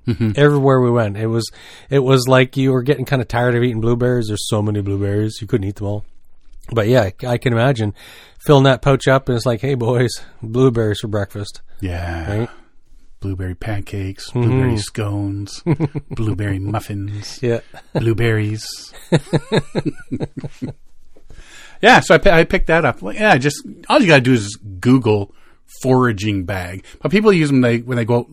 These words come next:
Speaker 1: hunting for mushrooms and stuff.
Speaker 2: Mm-hmm.
Speaker 1: Which, yeah, I, I don't do that, but if you did,
Speaker 2: Yep.
Speaker 1: you got a place to, to put 'em, right?
Speaker 2: Mm-hmm.
Speaker 1: So, yeah, other than that,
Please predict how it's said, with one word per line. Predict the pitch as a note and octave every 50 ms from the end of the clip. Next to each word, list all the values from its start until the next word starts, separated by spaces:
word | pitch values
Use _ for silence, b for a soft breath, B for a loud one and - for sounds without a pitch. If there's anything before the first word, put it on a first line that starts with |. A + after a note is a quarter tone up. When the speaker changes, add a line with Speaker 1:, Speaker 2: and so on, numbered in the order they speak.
| D3 _ -
Speaker 1:
hunting | - C#3 C3+ - A#2+
for | - -
mushrooms | A2+ A2 A#2+ D3 - - F#3 C3 G2+
and | G2 F2+ -
stuff. | - - - - - - - -
Speaker 2:
Mm-hmm. | B2+ B2+ C3+ C3 B2 G#2+ - _
Speaker 1:
Which, | - A#2+ A2 - -
yeah, | A#2 F#2+ F2+
I, | F#2 F#2 - -
I | A2 G#2
don't | G2 F#2 F2+ -
do | - G2+
that, | G#2 A2 G#2 G2 - - -
but | - - - - _ - _ - - _ _ - _ _ _ _ - _ _ - -
if | B2+ A#2+ -
you | F#2+ F#2+
did, | G#2 D3 E3 A#2+ G2+ F#2+ - - - - - -
Speaker 2:
Yep. | C3+ C3 - - -
Speaker 1:
you | - B2
got | B2+ A#2
a | A2
place | - - A2 G2+ -
to, | - A2 G#2 G#2 - - - -
to | - -
put | - F#3+ A3 -
'em, | - -
right? | - - - -
Speaker 2:
Mm-hmm. | C3+ B2+ B2+ F3+ F#3+ C#3+ F2+ - _ _ _ _ _ _ _ - - _ _
Speaker 1:
So, | - - A2 G#2 G2+ F#2+ - - _ _ _ _ _ -
yeah, | G4+ F#4+ - - - - _ _ - -
other | - - -
than | -
that, | - D#4 E4 B3+ -